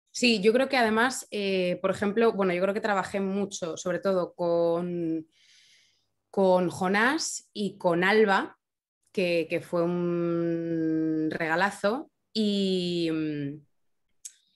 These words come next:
y había, y había silencios muy pesados y muy ricos. Y, y fíjate, yo creo que prestábamos más atención,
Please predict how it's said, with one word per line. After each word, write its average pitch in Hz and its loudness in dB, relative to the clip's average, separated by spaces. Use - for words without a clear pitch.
y 196 2
había, 220 4
y 196 -2
había 190 2
silencios 233 2
muy 220 2
pesados 226 -4
y 208 -4
muy 196 0
ricos. 185 -6
Y, 180 -2
y 185 -4
fíjate, 254 -2
yo 226 4
creo 240 4
que 254 -2
prestábamos 226 0
más 214 0
atención, 208 2